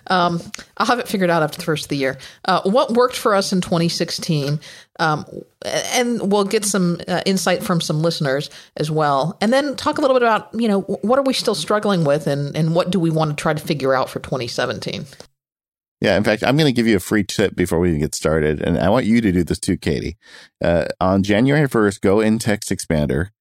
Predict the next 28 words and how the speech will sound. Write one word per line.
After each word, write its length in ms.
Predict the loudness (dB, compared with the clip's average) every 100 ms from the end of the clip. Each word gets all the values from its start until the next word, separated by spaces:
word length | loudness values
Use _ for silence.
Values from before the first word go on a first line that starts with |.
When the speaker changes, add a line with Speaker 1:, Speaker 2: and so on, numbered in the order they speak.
| _ _ _ 0
Speaker 2:
and, 320 | 2 2 0 _ -14 -2
and 200 | 2 2
make 200 | 2 2
an 80 | 0
expansion 560 | 0 0 0 2 0
snippet 340 | 0 -2 -2 -2
for 140 | 0
any 180 | 2 2
time 240 | 2 2
you 80 | 0
type 340 | 0 0 0 -2 -2
the 100 | 2
numbers 440 | 2 2 0 -2
twenty 300 | -2 0 0
sixteen, 520 | -2 -8 -4 -2 0
it 100 | -2
retypes 440 | -2 -2 -2 -4 -4
twenty 280 | -4 -4
seventeen. 640 | -4 -6 -6 -6 -8 -8 -6
And 120 | -4 -2
just 140 | 0
leave 160 | 2 4
that 180 | 4 2
active 320 | 0 -4 -4
for 120 | -4
a 60 | -4
couple 260 | -6 -4
months. 340 | -6 -6 -10